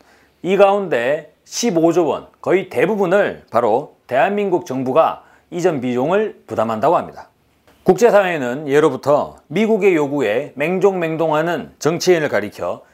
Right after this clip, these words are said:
미국의 푸들이라고 조롱해왔습니다. 대표적으로 영국의 토니 블레어 총리가 있습니다. 이라크 전쟁을 비롯한 주요 정책에서 미국의 조지 부시 행정부를 그대로 추종한 결과 부시의 푸들이라는 조롱을 받았던 것입니다.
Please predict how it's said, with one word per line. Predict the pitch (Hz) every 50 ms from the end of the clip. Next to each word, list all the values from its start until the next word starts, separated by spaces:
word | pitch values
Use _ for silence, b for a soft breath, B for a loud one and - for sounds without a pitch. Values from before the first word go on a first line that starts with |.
| b b b
미국의 | 143 165 180 180 170 151 160 151 -
푸들이라고 | - - 226 208 202 175 165 131 123 135 165
조롱해왔습니다. | 160 - 120 107 107 110 113 101 92 85 - - 90 82 73 80 - _ _ _ _ B B B B B B B B
대표적으로 | - 160 175 190 226 196 208 185 180 180 190 165 98 76 - - _ _ _
영국의 | - 139 165 165 151 147 110 110 107 117 131 -
토니 | - 196 202 196 185 143
블레어 | 147 131 123 117 107
총리가 | - - - 165 175 196 196 165
있습니다. | 135 - 101 80 76 - - - _ b b b b b b
이라크 | - 120 151 170 170 175
전쟁을 | 143 165 156 143 147 143 131
비롯한 | 120 131 120 117 - 123 110 92 85
주요 | - 131 165 190
정책에서 | 185 170 156 147 - 160 156 143 - 165 175 202 196 B B B B B
미국의 | _ 135 156 156 160 147 135 147 135 123 110
조지 | - 131 131 135 175
부시 | 190 190 - 175
행정부를 | 156 143 127 139 135 123 113 120 160 180 180 180 -
그대로 | - - 123 185 214 220 202 170 120 98 92
추종한 | - - 165 165 151 139 123 107 95
결과 | - 101 107 120 127 98 82 80 b b b b b b b b b
부시의 | 202 220 - - - 165 139 120 110 -
푸들이라는 | - - 196 185 180 147 143 117 117 120 135 135 117 90
조롱을 | - - 110 127 143 151 147 127 107 -
받았던 | - - 107 107 101 - 196 202
것입니다. | 175 139 107 95 80 76 - -